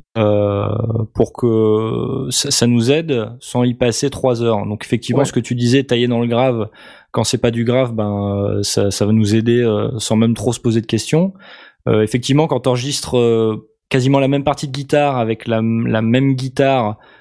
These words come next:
Speaker 1: euh, et que tu veux pas que ça se marche dessus, ben, et tu vas, tu, tu vas ta-, tu vas pas tailler les mêmes fréquences. Ça, c'est intéressant.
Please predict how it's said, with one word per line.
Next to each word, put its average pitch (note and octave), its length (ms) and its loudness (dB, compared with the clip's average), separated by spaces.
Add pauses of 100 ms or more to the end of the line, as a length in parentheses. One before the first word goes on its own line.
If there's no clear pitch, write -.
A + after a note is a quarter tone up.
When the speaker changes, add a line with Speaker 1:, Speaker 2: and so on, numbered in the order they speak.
(180)
Speaker 1:
euh, A1+ 840 -2
et A2 180 2
que A2 680 2
tu - 120 -6
veux A#2 100 2
pas B2+ 100 2
que - 60 -8
ça C3+ 60 -4
se - 100 -6
marche C3 200 0
dessus, C3+ 400 0
ben, A2 500 0
et A#2+ 540 0
tu - 140 -6
vas, A2+ 460 2
tu, - 200 -20
tu - 120 -8
vas A#2+ 100 2
ta-, C#3 160 -2
tu C3+ 140 -4
vas B2 80 2
pas B2 120 -2
tailler C3 220 0
les C3 80 2
mêmes B2 160 0
fréquences. E3+ 500 -4 (460)
Ça, C3 160 0
c'est - 140 0
intéressant. B2 600 0